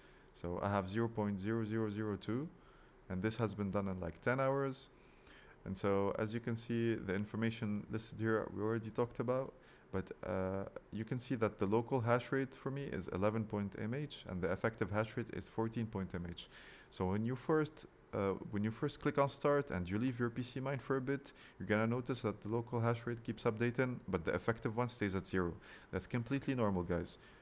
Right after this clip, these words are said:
You should, as you can tell, they, they even write it here, it can take some minutes to show up and up to an hour. So you should wait a bit to see if your effective hash rate is changing. If it remains at zero, that means that you have an issue and you need to find a solution.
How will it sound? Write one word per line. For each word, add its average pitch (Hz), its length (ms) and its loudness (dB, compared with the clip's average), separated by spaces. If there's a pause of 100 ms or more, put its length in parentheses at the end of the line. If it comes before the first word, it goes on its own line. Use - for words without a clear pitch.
You 95 60 -8
should, 113 400 0
as 95 180 0
you 123 80 -6
can 127 200 -2
tell, 90 300 2 (260)
they, - 220 -4
they 113 100 4
even 120 220 2
write 117 200 4
it 131 100 -2
here, 165 280 0
it - 120 -6
can 113 160 2
take 120 220 0
some 123 200 0
minutes 135 240 0
to - 100 -10
show 127 200 2
up 139 160 4
and 107 140 4
up 120 140 4
to 120 120 2
an 101 100 4
hour. 87 260 2
So 98 180 0
you 107 100 2
should 110 200 -4
wait 123 200 0
a 127 60 0
bit 135 220 -2
to 113 100 -4
see 113 300 -2 (160)
if - 160 -8
your 104 120 4
effective 113 380 0
hash 113 220 2
rate 120 140 0
is 113 180 -2
changing. 82 440 -2 (720)
If - 240 0
it - 160 -2
remains 151 320 2
at 147 100 2
zero, 175 400 4
that 123 240 2
means 104 200 4
that 101 220 2
you 113 80 2
have 139 180 4
an 151 100 4
issue 175 360 2 (360)
and 90 140 -2
you 107 60 0
need 120 160 -2
to 110 60 -8
find 117 260 0
a 110 40 -2
solution. 98 480 0